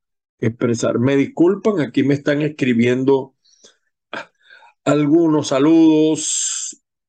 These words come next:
Eh, bueno, sí, hay gente que no está de acuerdo y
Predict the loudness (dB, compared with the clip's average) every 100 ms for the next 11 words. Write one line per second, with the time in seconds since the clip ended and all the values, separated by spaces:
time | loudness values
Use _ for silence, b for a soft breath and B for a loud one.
0 | _ _ _ _ _ _ _ 0 2 2
1 | 0 -2 -4 -4 -10 -2 0 0 -2 -2
2 | -2 -4 -2 -4 -2 -2 -2 -2 0 0
3 | 0 0 -2 -4 -12 -20